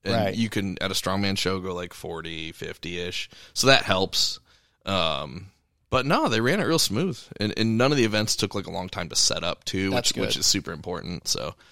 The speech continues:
Speaker 1: yeah, it was a good time. I'll do it again next year.
Speaker 2: Good
Speaker 1: Super
Speaker 2: deal.
Speaker 1: fun.
Speaker 2: Yeah, no, I may-, maybe I'll do it next year too.
Speaker 1: You should.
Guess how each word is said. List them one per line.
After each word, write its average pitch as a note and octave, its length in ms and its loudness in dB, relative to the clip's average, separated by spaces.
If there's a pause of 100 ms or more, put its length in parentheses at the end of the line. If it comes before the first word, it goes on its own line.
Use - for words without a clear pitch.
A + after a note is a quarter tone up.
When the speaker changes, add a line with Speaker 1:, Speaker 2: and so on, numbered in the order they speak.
(460)
Speaker 1:
yeah, - 200 4 (180)
it - 80 0
was F3+ 100 2
a D3 60 -2
good D#3 160 2
time. C3+ 260 6
I'll C#3 80 4
do D3+ 140 2
it C3 60 2
again A#2+ 180 2
next A#2 260 0
year. G#2 200 2 (440)
Speaker 2:
Good C3+ 120 -4
Speaker 1:
Super B2 160 -4
Speaker 2:
deal. C#3+ 120 2
Speaker 1:
fun. A2+ 200 -2 (200)
Speaker 2:
Yeah, C#3 220 2
no, B2+ 160 4
I A2+ 80 2
may-, A#2+ 220 -4 (140)
maybe C#3 160 -6
I'll D3 120 -2
do C3 100 -2
it B2+ 60 -4
next A#2+ 180 -4
year B2 80 -6
too. C#3+ 200 -12 (260)
Speaker 1:
You - 120 0
should. D#3 640 8